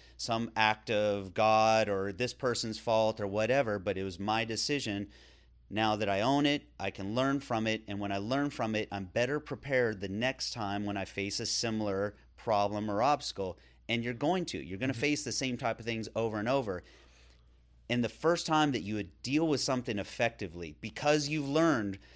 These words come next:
Speaker 1: from all the other, you know, problems, you know, trial and error, and the first time that you encounter that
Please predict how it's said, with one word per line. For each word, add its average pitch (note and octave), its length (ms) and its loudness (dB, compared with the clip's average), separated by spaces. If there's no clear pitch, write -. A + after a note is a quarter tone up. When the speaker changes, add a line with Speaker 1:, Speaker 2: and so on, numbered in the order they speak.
Speaker 1:
from A2+ 180 -2
all B2+ 240 6
the B2+ 160 0
other, B2+ 460 2
you A2+ 140 -4
know, G#2 100 0
problems, A#2 640 0
you G#2 60 -2
know, G2+ 80 -2
trial A#2+ 480 2
and A#2+ 100 0
error, A2+ 320 2
and A#2 220 0
the G#2 60 2
first - 380 0
time C#3+ 320 0
that A2 80 -2
you G#2 160 -2
encounter B2+ 580 -2
that F#2+ 280 -2